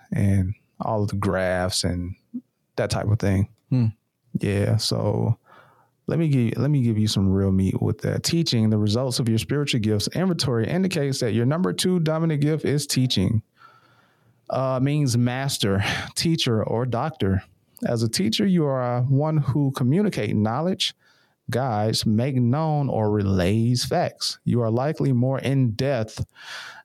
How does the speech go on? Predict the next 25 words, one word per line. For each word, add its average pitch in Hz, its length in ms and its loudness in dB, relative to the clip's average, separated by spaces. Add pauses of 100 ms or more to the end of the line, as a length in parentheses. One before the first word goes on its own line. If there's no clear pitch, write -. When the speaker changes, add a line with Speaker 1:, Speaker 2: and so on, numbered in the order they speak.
Speaker 1:
than 120 920 2
the 107 120 0
average 113 320 0
Sunday 110 260 0
school 113 280 -2
teacher. 110 420 0 (1000)
You 139 180 0
have 135 220 0
the 117 80 0
spirit-given 151 800 0
capacity 123 720 0
and 160 200 -2
desire 101 440 2
to 101 100 -2
serve 147 400 0
God 113 240 0
by 110 100 0
making 117 380 0
clear 143 380 0
the 107 100 -2
truth 170 400 -2
of 123 140 2
God's 113 340 -2
words 107 500 0
with 110 380 2